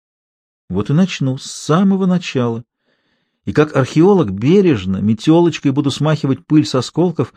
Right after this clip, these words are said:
пока не найду главный, недостающий, только в отличие от археолога, этот главный, последний, не даст возможности воссоздать целое,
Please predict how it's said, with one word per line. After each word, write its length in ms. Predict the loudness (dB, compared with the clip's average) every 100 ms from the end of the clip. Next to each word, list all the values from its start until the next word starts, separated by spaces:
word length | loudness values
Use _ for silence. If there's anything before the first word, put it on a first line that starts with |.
| _ _ _ _ _ _
пока 240 | -2 2
не 80 | 4
найду 260 | 4 4 2
главный, 460 | 2 2 2 -2
недостающий, 800 | -2 -4 0 0 0 -2 -2 -6 -8 _ _ _ _ _ -6
только 220 | -4 0
в 60 |
отличие 340 | 0 0 0 0
от 80 | -2
археолога, 500 | 0 2 2 2 0
этот 260 | 0 -4
главный, 480 | -2 2 2 0 -4
последний, 640 | -4 -6 -2 -2 0 -4 -8 _ _ _ _ -4
не 160 | 0
даст 240 | 2 0 2
возможности 640 | 0 2 0 0 -2 0
воссоздать 600 | -2 0 0 0 0 -2
целое, 480 | -2 0 0 0